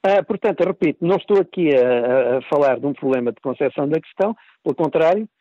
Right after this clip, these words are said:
eh, considero que a opção por este tipo de construção tem dificuldade acrescida, o que não tem de se censurar, porque se trata de, eh, um caso bastante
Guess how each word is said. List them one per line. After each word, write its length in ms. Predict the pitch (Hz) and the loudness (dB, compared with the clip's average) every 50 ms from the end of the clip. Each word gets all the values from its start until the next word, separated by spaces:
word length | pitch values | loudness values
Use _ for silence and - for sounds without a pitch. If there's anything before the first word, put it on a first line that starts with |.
| _ _ _ _ _ | _ _ _ _ _
eh, 1300 | - - 156 151 147 139 135 135 131 127 127 123 120 117 113 113 113 113 107 107 107 107 107 110 110 107 - _ | -4 -2 0 2 4 4 4 4 2 2 2 0 0 0 0 0 0 0 0 0 0 0 0 -2 -2 -4 -6 _
considero 440 | - 147 131 - 143 143 147 147 135 - | -4 -4 -2 0 0 0 0 0 -2 -4
que 320 | - - 196 180 151 139 | -4 -2 0 0 2 2
a 60 | 131 127 | 2 2
opção 360 | 135 143 - - - 156 127 | 2 0 0 -2 -6 -6 -4
por 120 | - 143 | -2 -2
este 160 | 143 131 - | -2 -2 -2
tipo 160 | - 143 143 _ | -4 -8 -8 _
de 60 | - | -6
construção 600 | - 143 131 - - - - 165 143 131 117 - _ _ _ _ _ _ _ | -6 -6 -6 -6 -10 -4 -2 -2 -2 -2 -4 -8 _ _ _ _ _ _ _
tem 200 | - 202 196 185 | -2 0 2 2
dificuldade 680 | 151 135 120 - 143 - - 156 139 147 147 147 143 160 | 0 -2 -4 -4 -6 -6 -4 -4 0 2 2 2 2 2
acrescida, 760 | 165 160 - _ - - - - - 190 202 202 220 247 240 - _ _ _ _ - | 0 0 -2 _ -16 -16 -10 -4 -2 0 0 2 0 -2 -2 -4 _ _ _ _ -8
o 80 | 254 202 | -8 -4
que 100 | - 196 | -2 0
não 120 | 180 156 | -2 0
tem 180 | - 147 135 135 | 0 -2 -4 -4
de 80 | - | -6
se 340 | - - - - - - - | -12 -20 -20 -20 -10 -4 -4
censurar, 680 | 180 175 - - - - - - 190 175 185 202 226 226 | -4 -4 -6 -14 -20 -16 -6 -2 0 0 2 0 0 -2
porque 280 | - - - - _ | -4 -14 -16 -16 _
se 100 | _ - | _ -12
trata 320 | - - 180 160 - 185 170 | -4 -2 -2 0 0 -2 -4
de, 460 | 156 147 151 151 151 156 160 165 - | -4 -2 0 0 2 2 2 2 0
eh, 220 | - - 135 135 135 | -2 -2 0 0 0
um 160 | 147 147 143 | 0 0 -2
caso 300 | - - 139 131 127 117 | 0 0 0 0 0 -2
bastante 500 | 120 127 147 143 - - 143 135 120 - | -4 -4 -4 -4 -4 -4 -6 -6 -6 -8